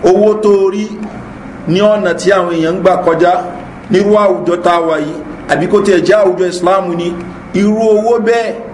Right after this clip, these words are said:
o gbọ́dọ̀ fi wẹ́lọ̀, o gbọ́dọ̀ fi lọ, o gbọ́dọ̀ announce yẹ. Gẹ́gẹ́ bá a ṣe padà máa bára wa sọ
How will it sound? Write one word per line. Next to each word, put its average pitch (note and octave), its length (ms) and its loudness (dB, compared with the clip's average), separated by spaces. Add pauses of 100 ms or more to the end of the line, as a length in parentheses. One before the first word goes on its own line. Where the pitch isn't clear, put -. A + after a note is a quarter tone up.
(640)
o D#3+ 120 4
gbọ́dọ̀ D3 480 2
fi D3+ 180 -2
wẹ́lọ̀, F3 460 2 (640)
o D#3+ 80 4
gbọ́dọ̀ D3+ 360 2
fi E3 140 -4
lọ, D3+ 220 2 (180)
o D#3 60 0
gbọ́dọ̀ D3+ 340 0
announce D#3+ 480 -2
yẹ. D#3 160 0 (2000)
Gẹ́gẹ́ D#3+ 220 2
bá E3+ 100 4
a E3 40 0
ṣe E3 120 -6
padà C#3+ 240 0
máa C#3 160 -2
bára D3 280 2
wa C#3+ 120 0
sọ D3 180 -6